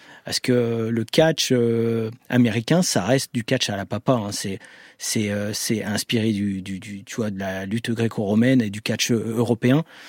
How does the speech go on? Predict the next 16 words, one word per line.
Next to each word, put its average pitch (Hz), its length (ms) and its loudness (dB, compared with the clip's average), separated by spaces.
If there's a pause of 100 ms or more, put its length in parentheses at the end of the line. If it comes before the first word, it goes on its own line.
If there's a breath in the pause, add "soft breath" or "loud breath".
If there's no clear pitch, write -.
(300 loud breath)
Et 104 80 -4
c-, - 160 -2
ça - 240 2
m'intéresse 123 480 2
un 110 40 -4
peu 113 120 -6
moins. 101 160 -6 (800)
Et 131 60 0
c'est 135 140 2
vrai 170 180 6
qu'il 151 140 2
y - 20 4
a, 107 520 -4
en 139 140 2
découvrant 127 580 2
ça, 175 320 2